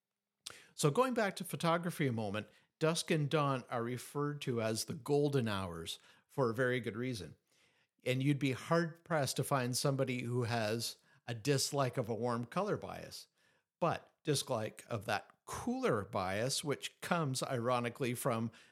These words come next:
high noon D sixty-five color temperature, is actually quite common. So in color matching, many mainstream shades do have a mild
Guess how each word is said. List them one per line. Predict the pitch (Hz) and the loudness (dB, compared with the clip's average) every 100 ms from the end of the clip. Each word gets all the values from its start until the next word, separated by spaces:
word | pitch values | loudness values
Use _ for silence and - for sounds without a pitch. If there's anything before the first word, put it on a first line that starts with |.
| _ | _
high | - 143 139 | 0 2 4
noon | 123 117 117 131 | 2 2 0 0
D | 127 127 | -2 0
sixty-five | - - - 113 - 127 117 - | 0 -2 -4 -4 0 0 0 -2
color | 175 214 160 | -4 -2 -2
temperature, | 139 113 123 - 123 123 - - | -2 -2 -4 0 0 -2 -16 -6
is | 131 | 2
actually | 156 120 - 139 | 2 2 0 0
quite | 113 135 104 | 0 0 -2
common. | - 156 127 78 - _ - - | -2 -2 -2 -4 -16 _ -20 -6
So | - 170 | 2 4
in | 156 | 4
color | 151 220 269 | 2 0 0
matching, | 117 98 - 127 131 - | -2 -2 -4 -6 -6 0
many | 151 165 160 | 2 4 2
mainstream | 139 151 160 156 - 156 147 | 2 2 2 0 0 0 0
shades | 139 131 123 117 | 0 0 -2 -2
do | 147 156 | 0 2
have | 147 135 - - - | 2 0 -2 -6 -4
a | 113 | -4
mild | 110 127 131 135 90 90 | -2 0 2 2 0 -6